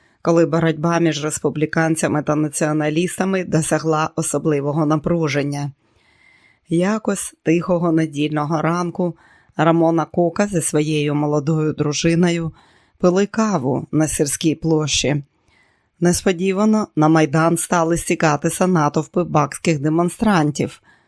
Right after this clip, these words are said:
«Тобі краще піти додому», — сказала Кока.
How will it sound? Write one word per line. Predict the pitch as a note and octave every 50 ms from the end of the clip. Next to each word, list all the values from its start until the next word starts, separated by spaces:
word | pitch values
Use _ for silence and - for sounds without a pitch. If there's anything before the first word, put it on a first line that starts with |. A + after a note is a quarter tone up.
| _ _ _ _ _ _ _ _ _ _ _
«Тобі | - E3+ E3 D3 E3+
краще | D#3+ - G3+ F#3+ F#3+ F3 - - F3+
піти | - F#3+ E3+ - G3 F#3+
додому», — | E3 F#3+ G#3 G3 G#3+ G3+ E3+ C3 C3 C#3 C#3+ C#3 C#3 - _
сказала | - - - D3+ C#3+ C#3 D3+ D3 C#3 D3
Кока. | C#3 - - C3+ B2 B2+ - D#3+ D3 C#3